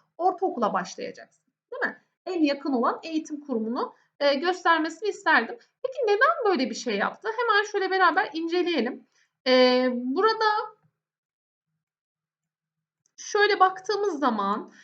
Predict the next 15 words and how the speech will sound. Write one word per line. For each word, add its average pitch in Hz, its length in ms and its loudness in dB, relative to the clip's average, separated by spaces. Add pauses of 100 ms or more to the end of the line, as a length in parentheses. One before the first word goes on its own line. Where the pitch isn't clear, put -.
(220)
e, 220 320 0
ilk 226 300 -4
koşula 403 380 2
baktı 330 360 4
program, 208 500 -2
değil 392 120 -2
mi? 226 100 -8
Kullanıcı 349 360 -4
sekizi 269 440 -4
girdi. 202 500 -4
Sekiz 381 580 -8
yediden 370 520 2
küçük 415 360 -8
mü? 262 300 -4
Hayır. - 520 -4